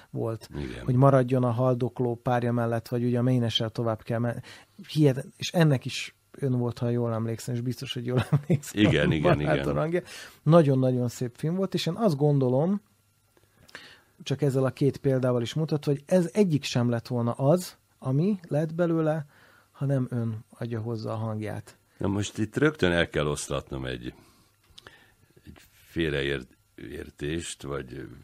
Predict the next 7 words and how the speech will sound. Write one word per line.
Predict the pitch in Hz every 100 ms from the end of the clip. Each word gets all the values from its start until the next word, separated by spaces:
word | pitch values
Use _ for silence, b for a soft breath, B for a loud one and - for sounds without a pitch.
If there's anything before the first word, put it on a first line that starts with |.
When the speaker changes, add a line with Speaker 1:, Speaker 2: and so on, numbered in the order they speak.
| -
Speaker 2:
vagy | 73 67
egy | 71 -
ilyen | 76 73 73 69
felfogást, | - - 73 - 69 73 76 -
hogy | - 65
ez | 73
pénzkereset. | - 73 69 69 69 - 82